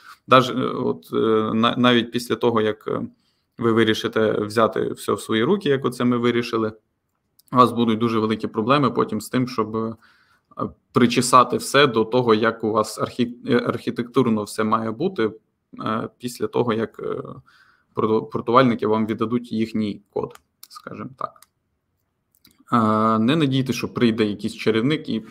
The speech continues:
по щелчку пальця візьме і портане за вас все в той же момент, і все буде хорошо, і буде працювати ідеально. Це такий дуже рідкий кейс, і прям на це надіятись не варто. Е,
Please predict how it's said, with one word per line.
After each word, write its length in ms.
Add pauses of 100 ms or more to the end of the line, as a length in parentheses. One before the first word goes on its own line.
(160)
по 80
щелчку 460
пальця 340
візьме 340
і 400 (540)
портане 400
за 100
вас 220
все 280
в 140
той 140
же 140
момент, 500
і 280
все 180
буде 220
хорошо, 480
і 140
буде 220
працювати 520
ідеально. 440 (640)
Це 240
такий 280
дуже 260
рідкий 300
кейс, 380
і 60
прям 520 (340)
на 120
це 160
надіятись 520
не 80
варто. 300 (1200)
Е, 260